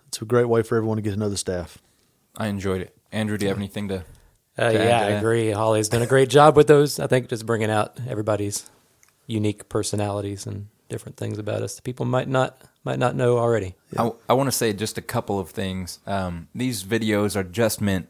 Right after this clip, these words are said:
Speaker 2: for some fun.
Speaker 1: <laughs>
Speaker 2: There is some accuracy, some real, realistic, uh,
Speaker 1: Yes.
Speaker 2: expression in them, but, uh, most of it's just for fun, for laughs.
Speaker 3: Hmm.
Speaker 2: Um,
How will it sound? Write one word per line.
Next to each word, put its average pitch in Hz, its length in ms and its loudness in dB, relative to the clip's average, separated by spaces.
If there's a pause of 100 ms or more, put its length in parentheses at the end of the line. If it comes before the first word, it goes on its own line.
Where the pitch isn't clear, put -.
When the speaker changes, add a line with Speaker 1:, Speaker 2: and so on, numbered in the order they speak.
(140)
Speaker 2:
for 90 200 -6
some 90 200 -6
fun. 113 480 -2
Speaker 1:
<laughs> - 400 -20
Speaker 2:
There 170 160 2
is 151 140 6
some 120 220 2
accuracy, 104 600 0
some 101 280 -4
real, 104 360 0 (120)
realistic, 101 720 -4
uh, 87 340 -2
Speaker 1:
Yes. 113 160 -2
Speaker 2:
expression 98 540 -2
in 95 100 -2
them, 95 160 -2
but, 95 220 0
uh, - 160 -14
most - 280 -2
of 98 80 -6
it's - 160 -2
just - 280 -2 (340)
for - 180 -4
fun, 87 520 -4
for - 160 -4
laughs. 90 500 -4 (300)
Speaker 3:
Hmm. 110 100 -8 (100)
Speaker 2:
Um, 87 400 -4